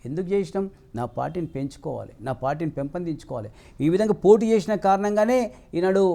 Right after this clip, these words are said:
పార్టీ పెరిగింది, ప్రజలు విశ్వసిస్తూ ఉన్నారు. కానీ సబితమ్మను విమర్శించే నైతిక అర్హత లేదంటే అసలు ఆమె రాజకీయం ఆమె ఎప్పుడు వచ్చింది? శంకర్ రెడ్డి ఎప్పుడున్నాడు?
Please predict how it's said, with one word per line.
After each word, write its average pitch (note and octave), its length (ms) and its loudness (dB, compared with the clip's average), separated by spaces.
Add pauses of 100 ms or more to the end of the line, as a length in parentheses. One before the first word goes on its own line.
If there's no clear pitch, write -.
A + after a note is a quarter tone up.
(300)
పార్టీ D3 300 0
పెరిగింది, C3 460 -2
ప్రజలు C#3 360 0
విశ్వసిస్తూ E3 640 -4
ఉన్నారు. C3+ 200 -4 (280)
కానీ D3+ 220 0
సబితమ్మను D#3+ 720 -2
విమర్శించే D3 580 -2
నైతిక C3+ 400 -4
అర్హత C#3+ 360 -2
లేదంటే C#3 680 -4 (400)
అసలు E3+ 220 -2
ఆమె E3 180 2
రాజకీయం C3+ 440 -2
ఆమె B2+ 260 4
ఎప్పుడు E3 220 2
వచ్చింది? A#2 540 -6 (340)
శంకర్ D3 260 6
రెడ్డి F#3+ 180 8
ఎప్పుడున్నాడు? D#3 520 2